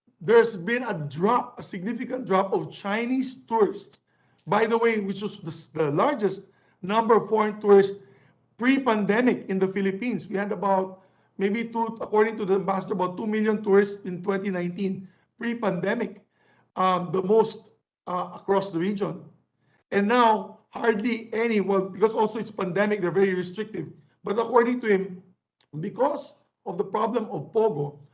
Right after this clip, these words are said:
Ambassador Wang said that the Philippines now is blacklisted and tourists are, um, are discouraged to go to the Philippines because of this particular problem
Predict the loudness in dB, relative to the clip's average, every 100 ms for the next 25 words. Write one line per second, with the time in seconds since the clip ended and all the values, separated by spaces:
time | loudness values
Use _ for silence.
0 | _ -8 0 0 2 4 4 4 0 -4
1 | -6 -8 -10 -20 _ _ -6 -6 -6 -12
2 | _ _ _ _ -4 0 2 0 -6 -14
3 | -2 0 2 -2 -4 -2 0 -2 0 0
4 | 0 -2 -6 -2 -4 -4 -6 -4 -2 -2
5 | -4 -10 _ _ _ _ 0 2 4 0
6 | -6 -4 2 4 4 0 -4 -14 _ _
7 | -2 0 0 -2 -6 -14 _ _ _ _
8 | -8 -4 -2 0 0 0 -4 -4 -2 -2
9 | 2 4 4 2 -4 -14 _ _ _ _
10 | 2 6 6 4 0 0 0 0 -2 -4
11 | -6 -4 2 2 2 0 -2 -6 -4 -6
12 | -4 -4 -2 -2 0 -2 -2 -2 -4 -6